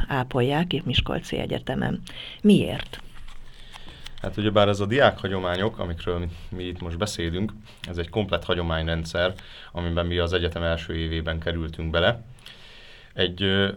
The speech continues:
Speaker 2: hosszú története van ennek egyébként,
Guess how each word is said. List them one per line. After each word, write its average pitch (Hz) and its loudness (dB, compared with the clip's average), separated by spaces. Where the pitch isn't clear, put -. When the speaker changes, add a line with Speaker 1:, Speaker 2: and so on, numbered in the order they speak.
Speaker 2:
hosszú 143 2
története 92 0
van 90 0
ennek 90 -2
egyébként, 92 -2